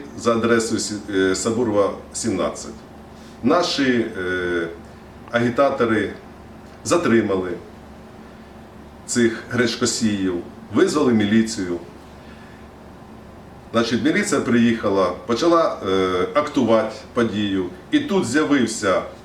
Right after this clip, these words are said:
пан Б зі своїми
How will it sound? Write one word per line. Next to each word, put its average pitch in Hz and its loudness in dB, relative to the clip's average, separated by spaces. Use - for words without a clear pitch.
пан 123 2
Б 175 2
зі 139 2
своїми 143 2